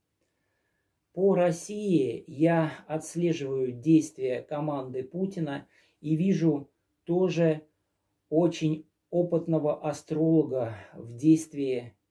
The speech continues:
Путина по кадровым вопросам. А, недавно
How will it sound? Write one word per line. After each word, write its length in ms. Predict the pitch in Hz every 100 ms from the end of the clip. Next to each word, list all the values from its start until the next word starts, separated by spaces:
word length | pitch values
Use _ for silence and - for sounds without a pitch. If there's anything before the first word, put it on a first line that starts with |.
| _ _ _ _ _ _ _ _ _
Путина 560 | - 147 139 113 107 87 _ _ _ _ _ _ _ -
по 160 | 170
кадровым 600 | 170 170 160 165 156 151
вопросам. 840 | 143 143 156 147 139 - 131 127 - _ _ _ _ -
А, 380 | - 120 120 120
недавно 840 | 131 139 151 139 131 127 120